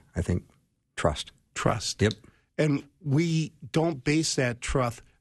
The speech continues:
Speaker 2: trust in the air. We base it on, on the s-, Holy Scriptures. Remember what Jesus said to the guys at, uh,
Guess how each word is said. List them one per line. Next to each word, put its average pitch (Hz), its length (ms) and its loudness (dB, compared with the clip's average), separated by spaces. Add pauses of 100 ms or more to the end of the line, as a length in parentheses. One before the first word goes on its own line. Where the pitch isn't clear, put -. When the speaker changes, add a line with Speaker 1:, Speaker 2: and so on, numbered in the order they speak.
Speaker 2:
trust 151 400 0
in 117 120 2
the 104 180 2
air. 104 320 -2 (320)
We 165 200 4
base 131 420 0
it 127 200 0
on, 113 300 0 (1900)
on 131 280 2
the 110 60 0
s-, - 260 -2
Holy 160 400 2
Scriptures. 107 640 -2
Remember 170 320 2
what 160 180 0
Jesus 143 580 -2 (260)
said 123 460 0
to 127 120 -2
the 98 200 0 (340)
guys 123 420 0
at, 117 180 -2 (160)
uh, 104 280 0